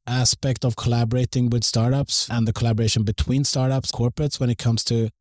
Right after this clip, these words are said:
sort of culture and managing expectations, so on, is that for a startup and for an entrepreneur, manpower and hours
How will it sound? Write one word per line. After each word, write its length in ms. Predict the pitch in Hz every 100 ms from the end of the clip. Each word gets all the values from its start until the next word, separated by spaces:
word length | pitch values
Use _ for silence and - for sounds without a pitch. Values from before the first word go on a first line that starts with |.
| _ _ _ _ _ -
sort 180 | 107
of 60 | 107
culture 520 | 120 113 110 - 113
and 140 | 113 110
managing 420 | 113 110 117 110
expectations, 880 | - - 92 - 117 104 - 104 104
so 200 | 107 101
on, 160 | 95 104
is 140 | 110
that 260 | 123 120 - _ _ _ _ _ -
for 320 | - 135 135
a 180 | 143 131
startup 540 | - 160 160 165 147
and 100 | 143
for 100 | 151
an 60 | 131
entrepreneur, 720 | 120 117 117 87 90 101 113 - _
manpower 840 | - 127 147 151 151 - 147 135 131
and 200 | 127 123 -
hours 840 | 117 117 113 110 104 110 120 -